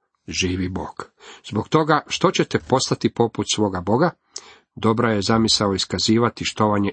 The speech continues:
istinskom Bogu. Trebali bismo blagoslivljati njegovo ime.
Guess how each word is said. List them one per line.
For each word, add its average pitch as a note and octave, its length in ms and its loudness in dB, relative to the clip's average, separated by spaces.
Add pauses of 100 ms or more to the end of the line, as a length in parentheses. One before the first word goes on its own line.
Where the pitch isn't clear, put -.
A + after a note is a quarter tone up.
(100)
istinskom A2 560 2
Bogu. F2+ 300 -8 (2000)
Trebali D3+ 460 4
bismo B2+ 400 2 (440)
blagoslivljati G#2 840 0
njegovo F#2+ 320 -2
ime. E2+ 260 -8